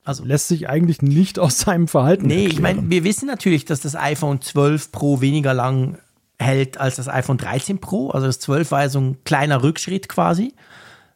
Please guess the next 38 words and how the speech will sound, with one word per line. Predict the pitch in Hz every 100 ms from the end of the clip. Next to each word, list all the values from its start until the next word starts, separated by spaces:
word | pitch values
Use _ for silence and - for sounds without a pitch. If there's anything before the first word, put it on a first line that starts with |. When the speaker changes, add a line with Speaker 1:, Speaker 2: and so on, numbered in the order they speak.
| -
Speaker 1:
mit | 147
fünf | - 170 165
G, | - 165
das | 185 -
da |
reinkam | 165 151 180 175 185
und | 190 180
so. | 180 240
Das | - 120
elf | - 147 165
war | 143 131
ja | 120
so | 123
ein | 113
Mega-Champ | 120 147 151 - 151 196 196
und | 143 131
dann | 135
kam | 143
das | 135 -
zwölfer, | - 143 170
das | 165 131 -
war | 127 127
zumindest | 143 135 135
bei | 123
mir | 127 143
so | 127
ein |
bisschen | 123 - 127
ein |
Rückschritt | 117 165 - 208 -
und | 143
das | 127
dreizehner | - 120 135 139 123
war | 117
dann | 117
wieder | 113 120
mega | 113 135 165
geil. | 151 139 196 262